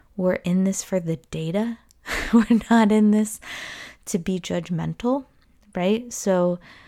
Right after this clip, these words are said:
really asking yourself, "Okay, why don't you think so? And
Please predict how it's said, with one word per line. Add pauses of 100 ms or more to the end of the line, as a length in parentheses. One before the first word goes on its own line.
(340)
really
asking
yourself,
"Okay,
why
don't
you
think
so? (1200)
And